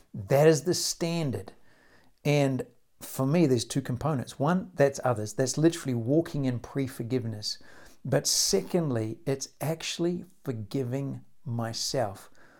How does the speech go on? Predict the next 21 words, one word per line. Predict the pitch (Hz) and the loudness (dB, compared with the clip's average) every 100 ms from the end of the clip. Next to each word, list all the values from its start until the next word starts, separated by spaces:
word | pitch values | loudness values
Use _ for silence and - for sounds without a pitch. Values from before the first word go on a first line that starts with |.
| - _ | -20 _
What | - 156 | -2 0
was | 131 | 0
my | 151 147 | -2 0
problem? | - 151 117 107 | 4 4 2 -4
My | 120 | -6
problem | - 190 170 | 4 4 4
is | 127 | 2
I'm | 127 | 0
carrying | 127 - 160 151 | 0 0 0 2
a | 135 | 0
narrative | 131 131 160 185 180 202 190 - - - | 2 2 2 0 0 -2 -2 -8 -20 -16
through | - - - 170 185 | -10 -6 4 6 6
my | 175 160 | 6 4
life | 143 127 - | 4 0 -2
because | 127 143 120 | 0 2 2
of | 120 | 2
a | |
series | 117 - 147 156 160 | 0 2 4 4 4
of | 151 123 | 2 2
things | 135 127 120 | 0 0 0
where, | 123 127 123 | 2 4 4